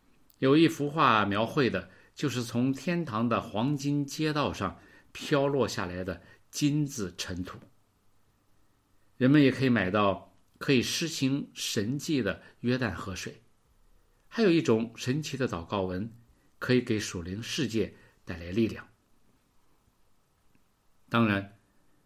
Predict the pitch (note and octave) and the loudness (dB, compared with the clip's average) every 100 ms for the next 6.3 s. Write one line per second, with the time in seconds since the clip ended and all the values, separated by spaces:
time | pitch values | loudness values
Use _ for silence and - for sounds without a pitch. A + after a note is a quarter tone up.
0 | _ _ _ _ - - E3 C#3 C#3 C3+ | _ _ _ _ -10 6 8 8 8 4
1 | B2+ D3+ A#2 - - - D3 A2+ G2 - | 2 0 0 -2 -14 0 4 4 2 2
2 | C#3+ D3+ - _ _ - G#2 G2 G2 - | 2 2 -4 _ _ 0 2 2 0 2
3 | B2+ A#2+ G#2 E2+ F2 F2+ F2+ G#2+ F#2+ E2+ | 2 2 -2 -4 -4 -8 -4 0 0 -2
4 | - G#2 A2+ A#2+ A#2+ A#2+ - - G#2 G#2+ | -6 -2 2 2 0 -4 -16 -10 -8 -8
5 | - A#2 A2+ - G2 E2 - G2+ G2 E2 | -2 0 0 -2 -4 -4 -6 -6 -6 -8
6 | E2+ - | -12 -14